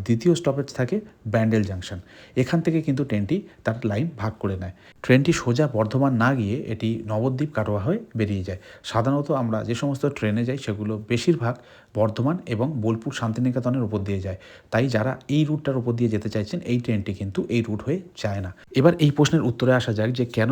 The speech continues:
আমি হঠাৎ করে কলকাতা স্টেশন থেকে এই ট্রেনটি নিলাম, যেখানে শিয়ালদা বা হাওড়া থেকে বহু ট্রেন রয়েছে নিউ জলপাইগুড়ি যাওয়ার জন্যে। কারণটা খুবই সিম্পল, কারণ জার্নির এক সপ্তাহ আগে এই সমস্ত জায়গা থেকে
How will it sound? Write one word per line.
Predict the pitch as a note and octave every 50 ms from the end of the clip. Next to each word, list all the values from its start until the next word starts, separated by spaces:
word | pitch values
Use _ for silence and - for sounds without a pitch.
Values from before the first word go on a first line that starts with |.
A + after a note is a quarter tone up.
| C#3+
আমি | D#3 D3 B2 -
হঠাৎ | - B2+ B2 -
করে | - C3+ C#3+ C#3+ -
কলকাতা | A2 G#2 - A#2 - B2+ -
স্টেশন | - A2+ - - A2 G#2+
থেকে | A#2+ A2 - F3+ - -
এই | A2+ G#2 -
ট্রেনটি | - G#2+ G2+ F#2+ - F3+ F#3+ D3 A2+
নিলাম, | G#2+ G2+ G2 F#2 F#2 - - - - - - -
যেখানে | - G#2+ - A#2 A#2+ A#2+ -
শিয়ালদা | - B2+ C3 C3+ C#3 C#3 C#3 B2+
বা | C3+ A2+ -
হাওড়া | - G2+ G2+ A2 G#2 A2+
থেকে | G#2+ - C#3+ B2 G#2
বহু | G#2 F#2 C#3 D3+ -
ট্রেন | - A2 G2+ G2 G2
রয়েছে | G2 G2+ - F#3+ G3+ - -
নিউ | A2+ G#2+ G2+ -
জলপাইগুড়ি | G#2 F#2+ F#2 - G#2+ G2+ A#2 D3+ A3 G#3+ - -
যাওয়ার | G#2+ G2 G2 F#2 F#2 -
জন্যে। | F#2+ F#2 - F#2 - - - - - - -
কারণটা | A2+ A#2 C#3 D#3 E3 - F3 -
খুবই | - B2 C3+ B2+ -
সিম্পল, | - G#2 F#2+ - G2 F#2 F#2+ - - - - - -
কারণ | G#2 G#2+ C3 D#3+ F3 E3+ - - _ - - A2
জার্নির | G#2+ G2+ G#2 G#2+ C3 D#3+ D#3+ - - A#2
এক | A#2 - -
সপ্তাহ | D3 C#3+ - D#3 C3+ B2
আগে | A#2+ A2+ G2 G2 - - - - - A2+
এই | A#2 -
সমস্ত | C3+ C3 B2+ - C3+ A2+
জায়গা | A2 G#2 G2+ G2+
থেকে | A2 C3+